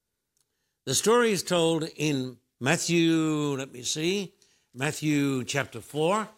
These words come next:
And I want to, I want to read it to you, please. Then Jesus was led up by the Spirit into the wilderness to be tempted by the devil.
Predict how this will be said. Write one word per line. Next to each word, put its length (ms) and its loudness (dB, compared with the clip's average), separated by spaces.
And 320 -2
I 40 -4
want 180 2
to, 240 -4
I 60 -4
want 180 -4
to 60 -2
read 200 2
it 180 -6
to 100 0
you, 180 -4
please. 420 -4
Then 100 0
Jesus 560 2
was 180 -2
led 140 2
up 180 2
by 140 0
the 140 0
Spirit 360 0
into 220 -2
the 80 -2
wilderness 540 -4
to 80 -4
be 140 0
tempted 680 -2
by 160 -2
the 140 -4
devil. 680 0